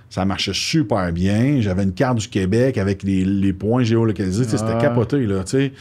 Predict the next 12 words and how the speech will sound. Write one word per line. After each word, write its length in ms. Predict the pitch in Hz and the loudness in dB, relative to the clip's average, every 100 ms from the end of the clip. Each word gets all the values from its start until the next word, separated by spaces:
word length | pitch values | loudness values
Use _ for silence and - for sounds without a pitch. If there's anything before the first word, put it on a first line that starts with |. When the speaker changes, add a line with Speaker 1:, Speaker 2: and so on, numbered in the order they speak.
| - - - - | -20 -20 -10 2
Speaker 1:
Pour 340 | 185 180 139 | 4 4 2
ren-, 240 | 117 120 117 | 2 2 2
être 260 | 110 123 117 | 2 2 2
rendu 260 | 113 107 | 2 2
aujourd'hui 640 | 131 120 113 101 104 131 131 | 2 4 2 2 2 2 2
à 380 | 107 113 120 117 - - - - | 2 2 0 -2 -12 -20 -14 -2
plus 120 | 180 | 0
de 40 | |
dispatch, 540 | 131 113 - 131 135 - - | 0 -2 0 0 0 -6 -4
plus 100 | 165 | -4
de 60 | |
camions, 540 | - 131 120 127 135 | 2 2 4 2 -2